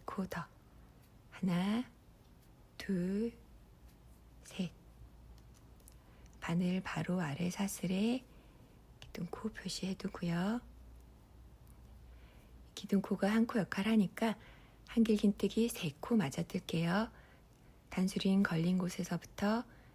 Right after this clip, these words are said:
하나, 둘, 셋, 네 번째 사슬에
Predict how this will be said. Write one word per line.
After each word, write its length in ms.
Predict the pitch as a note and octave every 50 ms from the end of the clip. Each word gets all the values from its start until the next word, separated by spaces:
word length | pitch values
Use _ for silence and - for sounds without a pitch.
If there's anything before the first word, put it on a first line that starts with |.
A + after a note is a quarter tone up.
| - -
하나, 480 | - - - G#3 G3+ G3 G3 G3 G3 G3+ - - - - - - -
둘, 420 | - - G3 G3 G3 G3+ G3+ G3 G3+ - - -
셋, 420 | - - - F3 F#3 G3 A3 A#3+ - - - - - - - - - -
네 180 | - F#3 E3 D#3+
번째 580 | D#3 - G3+ G#3 G#3+ - - - G3 G3 G3 - - - - -
사슬에 720 | - - - - - - - - F3+ F3 F3+ G#3 A#3 C4